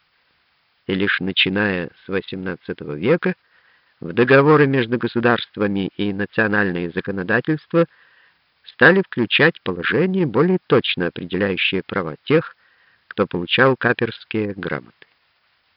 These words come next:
Большинство каперов после окончания войны не желали расставаться со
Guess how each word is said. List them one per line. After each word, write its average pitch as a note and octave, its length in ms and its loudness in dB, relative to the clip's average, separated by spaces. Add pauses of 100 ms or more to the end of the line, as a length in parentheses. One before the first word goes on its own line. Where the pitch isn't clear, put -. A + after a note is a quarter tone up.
(1900)
Большинство D#3+ 560 2
каперов F3+ 480 2
после D3 280 4
окончания E3+ 540 2
войны C3 300 4
не F3 260 2
желали C3+ 400 4
расставаться G2+ 680 -2
со G2 80 -8